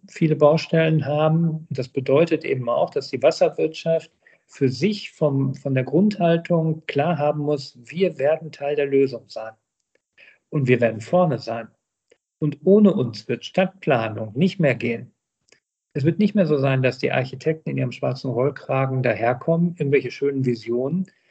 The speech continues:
verkünden und dann sagen, "Ach, übrigens, ihr Wasserwirtschaftler, guckt doch dann mal, äh, wie ihr das denn umsetzen könnt." Ganz am Ende.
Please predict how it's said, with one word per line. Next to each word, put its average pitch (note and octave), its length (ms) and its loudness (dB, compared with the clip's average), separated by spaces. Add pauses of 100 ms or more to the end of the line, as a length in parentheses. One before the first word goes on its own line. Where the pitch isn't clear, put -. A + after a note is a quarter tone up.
(240)
verkünden F3 800 0
und C#3+ 280 -2
dann D#3 220 4
sagen, D#3 600 2
"Ach, C#3+ 160 -8
übrigens, D#3 400 -2
ihr C#3+ 140 -4
Wasserwirtschaftler, D#3+ 760 -4
guckt - 320 -2
doch - 140 4
dann D#3+ 260 -8
mal, E3 300 -4 (560)
äh, D3 220 -4
wie C#3+ 120 0
ihr D#3+ 80 6
das D#3+ 200 4
denn D#3 120 -4
umsetzen C3 520 -6
könnt." - 340 -10 (680)
Ganz B2+ 200 2
am C3 120 4
Ende. B2 300 0